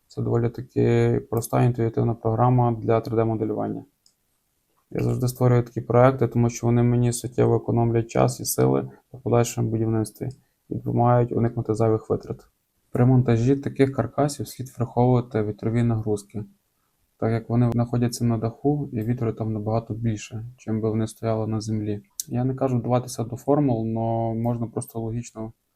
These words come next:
подумати і порахувати. Була ідея встановити панелі ось таким чином. Не судіть строго, каркас так накинув на скору руку. Площа даного поля получається двадцять один квадратний метр. Точок кріплення, тобто шпильок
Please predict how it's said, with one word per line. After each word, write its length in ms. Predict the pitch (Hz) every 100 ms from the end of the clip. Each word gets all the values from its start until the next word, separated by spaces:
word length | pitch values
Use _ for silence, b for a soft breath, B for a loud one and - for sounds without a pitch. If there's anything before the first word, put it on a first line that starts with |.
| _ _
подумати 460 | 120 117 127 123 110
і 40 |
порахувати. 680 | 107 110 110 - 110 104 95 -
Була 380 | 123 120 117
ідея 500 | - 117 113 127 131
встановити 500 | 117 - 113 113 123
панелі 400 | - 110 117 117
ось 180 | 107 110
таким 320 | - - 110
чином. 380 | 107 110 104 107 - _ -
Не 220 | 127 120
судіть 340 | 117 113 120
строго, 400 | 110 - 127 127
каркас 420 | 127 - 117 117 -
так 260 | - 107
накинув 320 | 110 - 113 110
на 80 |
скору 340 | 107 - 107 107
руку. 320 | 104 - 107 _ -
Площа 360 | 127 139 -
даного 380 | 127 131 127 120
поля 360 | 120 139 156 127
получається 720 | 117 113 110 120 123 123 110
двадцять 340 | 104 120 120
один 200 | 110 123
квадратний 460 | 127 107 113 113 117
метр. 400 | 117 107 - 107 _ _ _
Точок 400 | 127 135 139 131
кріплення, 640 | - 135 151 151 131 113 113
тобто 280 | 107 - 107
шпильок 600 | - - 110 104 104 -